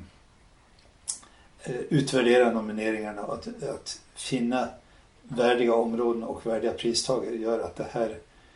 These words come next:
är på något vis som om det skulle vara en, en vetenskaplig helgonförklaring eller så. Och, eh, de som är Nobelpristagare,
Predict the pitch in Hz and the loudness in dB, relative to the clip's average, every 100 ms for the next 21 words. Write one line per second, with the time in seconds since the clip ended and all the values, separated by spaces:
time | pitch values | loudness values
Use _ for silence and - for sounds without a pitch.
0 | - _ - 117 - 117 117 117 117 107 | -20 _ -6 -4 -2 0 2 0 -2 -2
1 | - - 117 107 98 90 - 104 104 - | -2 -4 -6 -6 -6 -6 -4 -4 -4 -4
2 | - 98 - - - - - 117 117 117 | -8 -12 -18 -20 -20 -20 -18 -12 -4 -4
3 | 117 - 120 117 113 - 120 113 113 110 | -2 -4 -2 -2 -4 -4 -4 -2 -4 -4
4 | 113 - 127 113 101 113 101 - 139 139 | -4 0 2 0 -4 -6 -4 -4 -6 -10
5 | - - - - - - - - 123 117 | -18 -20 -20 -20 -16 -14 -14 -8 -4 -4
6 | 117 160 135 123 117 - 110 113 113 113 | -4 -6 -2 -2 0 -2 -2 -4 -2 -4
7 | - 123 - 123 113 | -4 -4 0 2 2